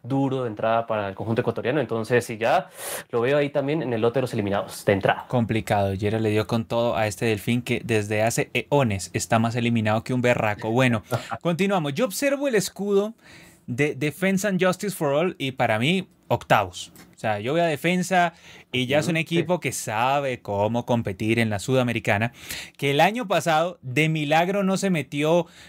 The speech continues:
Speaker 2: más adelante, no llegó a la final porque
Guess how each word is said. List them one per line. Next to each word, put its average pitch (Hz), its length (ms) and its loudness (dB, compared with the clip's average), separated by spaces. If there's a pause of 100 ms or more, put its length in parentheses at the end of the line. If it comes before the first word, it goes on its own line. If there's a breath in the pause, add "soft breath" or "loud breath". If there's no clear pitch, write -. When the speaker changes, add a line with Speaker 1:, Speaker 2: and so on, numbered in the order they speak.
(120)
Speaker 2:
más 180 540 0
adelante, 147 560 0
no 156 200 2
llegó 175 320 -2
a 185 80 2
la 190 100 0
final 156 380 -2
porque 135 400 -2